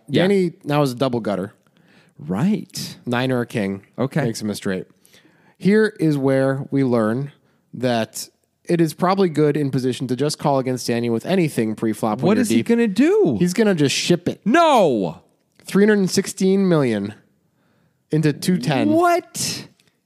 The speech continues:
Speaker 2: Having gotten raised, just called, he just ships it right into Scott.
Speaker 1: What in the hell is going on?
Speaker 2: He's an amateur.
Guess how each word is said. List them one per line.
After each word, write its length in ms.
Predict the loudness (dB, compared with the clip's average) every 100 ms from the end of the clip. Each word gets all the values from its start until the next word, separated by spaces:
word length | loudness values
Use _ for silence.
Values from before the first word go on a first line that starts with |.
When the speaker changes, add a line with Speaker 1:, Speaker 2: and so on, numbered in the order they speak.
| _ _ _ _ _ _ -4
Speaker 2:
Having 340 | 0 2 2
gotten 280 | 2 2 2
raised, 380 | 2 2 0 0
just 220 | 0 0
called, 320 | 2 2 2 -2 _
he 100 | -2
just 200 | 0 0
ships 340 | 2 2 2 0
it 80 | -2
right 200 | 0 0
into 140 | 0
Scott. 340 | -2 -2 -4 -4
Speaker 1:
What 340 | -2 0 -2 -2
in 260 | 0 0
the 160 | 2 2
hell 380 | 2 0 2 0
is 180 | -2
going 380 | 0 0 2 0
on? 440 | 0 0 0 -2 -6 -12 -20 -20 -20 _
Speaker 2:
He's 140 | -2 2
an 60 |
amateur. 400 | 2 0 -2 -4